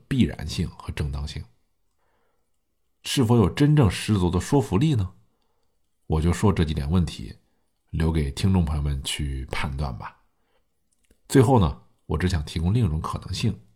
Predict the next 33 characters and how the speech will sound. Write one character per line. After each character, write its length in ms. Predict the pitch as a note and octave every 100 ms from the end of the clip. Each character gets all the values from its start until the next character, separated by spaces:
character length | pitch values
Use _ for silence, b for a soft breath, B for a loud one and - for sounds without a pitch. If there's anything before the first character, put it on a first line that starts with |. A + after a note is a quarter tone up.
| _ _
啊， 220 | E2+ D2+ _
大 140 | E2+
家 160 | D2 C#2+
可 140 | -
以 20 | -
参 260 | - D#2
考 200 | D2+ -
一 40 | -
下。 220 | - - _ _ _ _ _ _ _ _ _ _ _ _ _ _
假 220 | - F#2 D2+
如 180 | F2
本 300 | - - D2
剧 220 | C2+ A2+ F#2
中 200 | F#2+ F#2+
的 120 | D2+
这 160 | D#2
个 120 | C#2+ C#2
所 380 | - - E2+
有 180 | C3 - - _
雍 320 | - G2+ A2
正 260 | A2 F#2+ D2 - _
登 220 | G#2 G2+
基 140 | A2+
之 120 | A2+
前 180 | A2+ - F#2+
的 80 |
情 260 | F#2+ - D#2
节， 240 | D2+ - - _ _ _ - _ _ _
都 140 | D#3
被 120 | D#3+
理 140 | G2 F2
解 160 | G#2+
成 320 | - - D#2